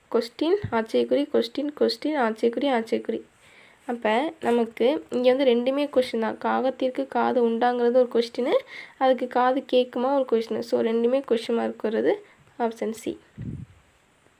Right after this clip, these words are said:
ஒரே எழுவாயில் பல வாக்கியங்கள் தொடரும் இடத்தில் டேஸ் வரும்னு கேக்குறாங்க.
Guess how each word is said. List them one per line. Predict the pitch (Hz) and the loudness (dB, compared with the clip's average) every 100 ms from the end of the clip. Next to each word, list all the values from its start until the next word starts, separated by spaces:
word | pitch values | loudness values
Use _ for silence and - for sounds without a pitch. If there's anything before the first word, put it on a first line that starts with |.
| _ _ _ _ _ _ _ _ _ _ _ _ - | _ _ _ _ _ _ _ _ _ _ _ _ 4
ஒரே | 254 269 302 277 233 | 6 6 4 4 4
எழுவாயில் | 240 240 233 277 | 4 4 2 2
பல | 247 233 233 | 2 4 4
வாக்கியங்கள் | 226 233 240 262 262 | 2 0 0 0 2
தொடரும் | 262 226 233 240 | 2 2 4 4
இடத்தில் | 226 220 262 233 | 2 0 0 2
டேஸ் | 226 233 254 | 2 2 0
வரும்னு | 233 226 233 | -2 -2 0
கேக்குறாங்க. | 233 226 226 220 | -2 -2 -2 -2